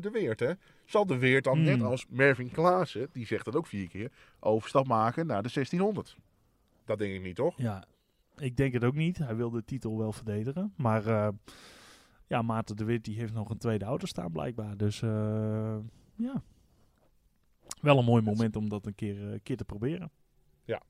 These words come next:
Speaker 1: Hebben we iedereen dan in de twee liter gehad die de credits verdienen? Ja, denk ik wel.
Speaker 2: Denk, denk ik ook wel.
Speaker 1: John Noordhoek sloot af met een mooie, keurige vierde plek.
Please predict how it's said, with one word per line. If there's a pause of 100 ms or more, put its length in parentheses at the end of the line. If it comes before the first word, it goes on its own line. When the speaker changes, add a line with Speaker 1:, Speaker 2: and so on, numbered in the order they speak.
(180)
Speaker 1:
Hebben
we
iedereen
dan
in
de
twee
liter
gehad
die
de
credits
verdienen? (2000)
Ja, (340)
denk
ik
wel. (460)
Speaker 2:
Denk, (200)
denk
ik
ook
wel. (760)
Speaker 1:
John
Noordhoek (200)
sloot
af
met
een
mooie,
keurige
vierde
plek.